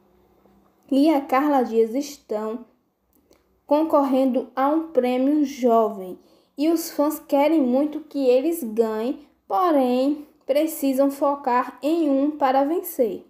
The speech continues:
Alguns querem voltar no Arthur Piccolo porque a Carla Dias, né, foi premiada ontem como a melhor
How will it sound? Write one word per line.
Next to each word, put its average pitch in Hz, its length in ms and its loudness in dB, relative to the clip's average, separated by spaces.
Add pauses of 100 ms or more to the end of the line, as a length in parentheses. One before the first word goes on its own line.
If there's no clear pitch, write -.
(300)
Alguns 320 540 2
querem 311 380 2
voltar 247 680 0
no 247 160 0
Arthur 254 320 -6
Piccolo 214 460 -10 (100)
porque - 720 -4 (400)
a 240 200 -2
Carla 269 420 4
Dias, 240 320 0
né, 247 360 -4 (260)
foi 294 320 2
premiada 285 920 -2
ontem 294 640 -4
como 311 320 0
a 294 80 0
melhor 269 580 0